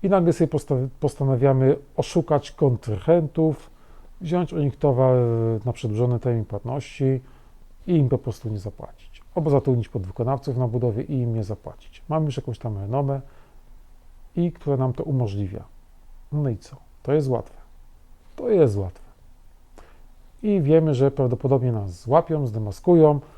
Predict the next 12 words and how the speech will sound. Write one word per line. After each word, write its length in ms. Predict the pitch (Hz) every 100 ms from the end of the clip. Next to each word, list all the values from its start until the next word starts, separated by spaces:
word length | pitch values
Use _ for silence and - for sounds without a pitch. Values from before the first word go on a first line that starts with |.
| - - - - - - - - - - - -
ale 200 | 143 127
w 100 | -
tym 180 | 190 196
kontekście, 680 | 160 127 160 156 - 160
w 80 | 147
tym 260 | - 170 160
ujęciu 520 | 127 147 151 151 151
popełnianie 460 | - 123 131 139 143
przestępstw 760 | - 135 123 - 131 - - 139
gospodarczych 720 | 127 - 127 123 120 - 104
jest 280 | 117 - -
łatwe. 400 | 101 104 -